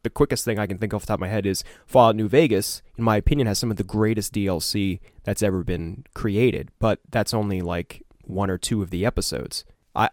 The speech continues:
I wouldn't want a season pass for that. I would just want, for instance, Old World Blues, which is a fantastic D L C.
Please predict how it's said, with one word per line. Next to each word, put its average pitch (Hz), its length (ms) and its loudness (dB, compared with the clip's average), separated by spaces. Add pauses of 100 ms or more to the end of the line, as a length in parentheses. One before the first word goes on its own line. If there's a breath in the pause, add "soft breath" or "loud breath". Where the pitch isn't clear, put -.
I 123 80 6
wouldn't 123 300 6
want 123 140 6
a - 40 0
season 95 320 -2
pass 143 280 2
for - 120 -6
that. - 200 -6
I 107 60 -4
would 107 160 0
just 113 240 0
want, 101 220 -2
for 110 140 0
instance, 104 320 -4 (140)
Old 107 200 4
World 101 260 0
Blues, - 480 0
which 95 400 -4
is 98 260 -4
a - 40 -8
fantastic 101 680 -4
D 90 120 -4
L 65 100 -4
C. - 300 -8